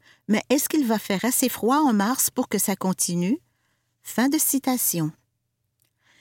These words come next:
La saison dure habituellement de cinq à sept semaines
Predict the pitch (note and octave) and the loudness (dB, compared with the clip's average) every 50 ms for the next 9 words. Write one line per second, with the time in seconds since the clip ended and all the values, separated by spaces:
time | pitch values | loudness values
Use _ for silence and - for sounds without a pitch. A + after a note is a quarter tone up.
0 | _ _ _ _ - A3+ B3 C4 - E4 E4 D#4+ - G4 G#4 E4+ G#3+ G#3+ C#4 C#4+ | _ _ _ _ -2 0 0 0 0 -2 -2 0 0 -2 -2 0 0 0 0 0
1 | C4 G3+ F3+ G3+ F#3+ - - G3 F#3+ F#3 F#3+ G3 G#3 A#3+ G#3 F3+ E3 - - C4 | 0 0 -2 -4 -6 -4 -4 -2 0 0 0 0 0 0 0 -2 -2 0 0 0
2 | D4 - B3 G#3 - - F3+ - - - E3+ E3 E3+ F3 A#3 C#4 B3+ G3 | 0 0 -2 -4 -2 -4 -4 -4 -4 -4 -2 -2 0 0 2 2 0 0